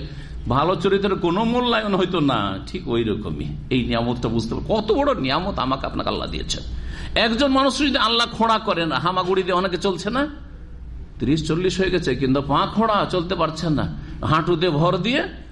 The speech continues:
হ্যাঁ, হাঁটছে। দেখতে ভালো লাগছে? দেখতে কেমন লাগছে? সুবহানাল্লাহ,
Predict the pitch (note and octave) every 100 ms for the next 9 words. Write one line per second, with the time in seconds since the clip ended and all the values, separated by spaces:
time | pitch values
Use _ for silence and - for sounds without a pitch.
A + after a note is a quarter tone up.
0 | - - - E3+ A#3 C4 - D3 C#3+ -
1 | - - - - - - - - - -
2 | - - - - G#2+ A2 A#2+ A#2 A#2 D#3
3 | D#3 D#3 - - - - - - A#2 A2
4 | B2 B2 B2+ A#2+ G2+ - F2+ D#2+ D3+ -
5 | C#3+ - - -